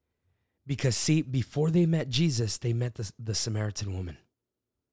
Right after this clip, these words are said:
Before they went and believed because of Jesus' words,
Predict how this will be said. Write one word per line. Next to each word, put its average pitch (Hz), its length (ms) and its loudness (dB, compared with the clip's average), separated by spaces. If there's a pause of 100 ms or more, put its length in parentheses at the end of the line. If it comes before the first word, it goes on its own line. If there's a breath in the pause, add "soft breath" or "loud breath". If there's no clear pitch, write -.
(1900)
Before 147 440 4
they 180 160 4
went 156 420 2 (360)
and 131 180 2
believed 117 600 2
because 110 340 0
of 104 120 -2
Jesus' 107 520 0
words, 135 560 2